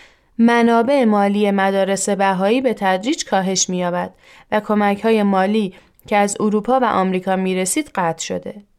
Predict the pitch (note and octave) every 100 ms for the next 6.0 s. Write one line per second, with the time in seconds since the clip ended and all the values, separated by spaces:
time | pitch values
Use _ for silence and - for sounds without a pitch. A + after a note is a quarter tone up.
0 | _ _ _ _ - A#3 A3+ G3 - C4+
1 | - G3+ G3 A#3+ G#3+ G3 F#3 F#3+ F#3 F#3
2 | G3+ C#4 A#3+ G3 G3 G#3 F#3+ E3 F#3 F3+
3 | A3 C4+ E4+ F4 E4+ E4+ E4 F4 E4+ A3
4 | G#3 A3 - G3+ F#3+ F#3 F#3 F#3 F#3+ F3
5 | F#3+ F3+ F#3+ F#3 G#3 F#3+ F3 F3 F#3+ E3+